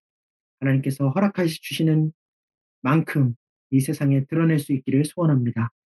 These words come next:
우리 교회의 주인 되어 주셔서 날마다 늘 진리의 말씀으로 우리 가운데 허락하여 주시고 은혜 베푸시며 우리의 앞길을,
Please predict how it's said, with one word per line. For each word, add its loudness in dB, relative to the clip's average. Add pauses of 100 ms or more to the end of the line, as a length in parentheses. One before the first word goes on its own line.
(460)
우리 0
교회의 0
주인 0
되어 2
주셔서 -2 (540)
날마다 2
늘 2
진리의 2
말씀으로 0
우리 2
가운데 0
허락하여 0
주시고 0 (360)
은혜 2
베푸시며 0
우리의 2
앞길을, 0